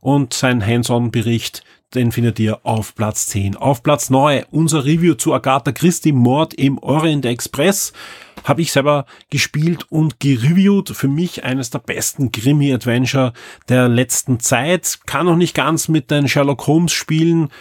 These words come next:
mit den moderneren mithalten, sowohl technisch als auch von der Gameplay-Vielfalt, aber zumindest vor allem, also die, die ganzen Agatha Christie-Spiele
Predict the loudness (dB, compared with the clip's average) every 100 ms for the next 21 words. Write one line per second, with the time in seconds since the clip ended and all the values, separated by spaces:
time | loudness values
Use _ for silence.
0 | -16 -8 -2 0 0 2 2 2 2 0
1 | 0 2 2 0 -2 -2 -2 -2 -2 -2
2 | 0 0 0 0 -4 0 2 2 0 -8
3 | -16 -4 -2 0 -2 -2 0 2 0 0
4 | -10 -8 0 2 2 2 0 0 0 0
5 | 0 0 -2 -2 -2 0 0 -4 -12 -8
6 | 0 2 4 0 -2 0 0 0 -2 -2
7 | -2 -2 0 2 0 -2 -2 -2 -2 -2
8 | -4 -2 -2 -2 0 0 0 -4 -6 -4
9 | -2 -2